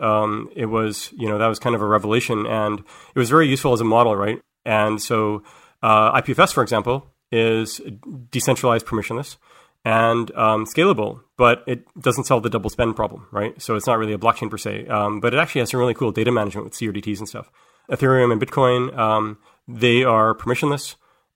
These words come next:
and, uh, decentralized, uh, as well as consistent.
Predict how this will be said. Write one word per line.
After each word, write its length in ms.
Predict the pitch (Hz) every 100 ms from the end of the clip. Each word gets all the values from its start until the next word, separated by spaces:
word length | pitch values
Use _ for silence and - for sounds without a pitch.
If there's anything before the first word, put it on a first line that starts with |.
| -
and, 500 | 110 110 107 110 -
uh, 160 | 107
decentralized, 580 | 98 131 127 156 160 - -
uh, 300 | 107 104 110
as 160 | - 107
well 200 | 127 117
as 200 | 110 104
consistent. 440 | 113 185 - 113